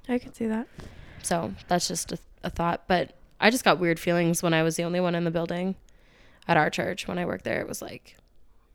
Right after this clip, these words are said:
Speaker 2: mm-mm. So I, like, would, would not look down certain hallways when I was leaving. I'd be like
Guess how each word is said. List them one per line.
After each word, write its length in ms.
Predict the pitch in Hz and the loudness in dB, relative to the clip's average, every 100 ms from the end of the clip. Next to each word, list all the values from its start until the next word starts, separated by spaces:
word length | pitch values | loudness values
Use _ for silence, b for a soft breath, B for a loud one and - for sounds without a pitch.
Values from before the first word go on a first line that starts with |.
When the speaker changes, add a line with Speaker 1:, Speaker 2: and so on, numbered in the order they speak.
| _ - - - - | _ -20 -20 -20 -6
Speaker 2:
mm-mm. 480 | 190 156 175 170 190 - | -2 0 0 -2 -6 -8
So 140 | - | -4
I, 360 | 160 165 165 - - | 2 4 4 2 -2
like, 260 | 170 170 - _ - | 0 0 -4 _ 0
would, 300 | 185 175 196 - - _ - b b b - | 0 0 -12 -20 -20 _ -20 b b b 6
would 180 | 208 | 6
not 240 | 190 170 123 | 10 6 6
look 140 | 170 | -2
down 200 | - 214 | -2 -4
certain 240 | - 208 180 | -6 -6 -4
hallways 420 | - - 220 - | -4 -4 -6 -6
when 140 | - 190 | 2 4
I 80 | |
was 180 | 180 170 | 4 2
leaving. 300 | 190 - - | -2 -4 -8
I'd 80 | - | -8
be 60 | 107 | -12
like 120 | - | -12